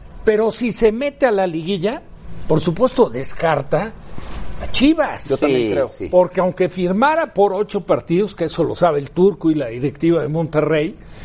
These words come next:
Speaker 1: si el Turco se mete a la liguilla y va al Mundial de Clubes,
Speaker 2: Ujú.
Speaker 1: lógico, va a renovar el contrato.
Speaker 2: Ujú.
Speaker 1: Y no creo que se decantaría por Chivas, teniendo el plantel y sobre todo teniendo el cariño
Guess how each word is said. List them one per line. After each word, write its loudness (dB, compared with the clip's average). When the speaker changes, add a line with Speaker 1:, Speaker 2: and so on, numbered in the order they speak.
Speaker 1:
si 2
el 2
Turco 2
se -2
mete 0
a 6
la -4
liguilla 2
y -6
va 2
al 0
Mundial 0
de -2
Clubes, 0
Speaker 2:
Ujú. -6
Speaker 1:
lógico, 2
va 2
a -2
renovar -2
el -12
contrato. -2
Speaker 2:
Ujú. 0
Speaker 1:
Y 6
no 2
creo 2
que -8
se -2
decantaría 0
por -4
Chivas, 2
teniendo 2
el 0
plantel 2
y -6
sobre 2
todo 0
teniendo -6
el 0
cariño 0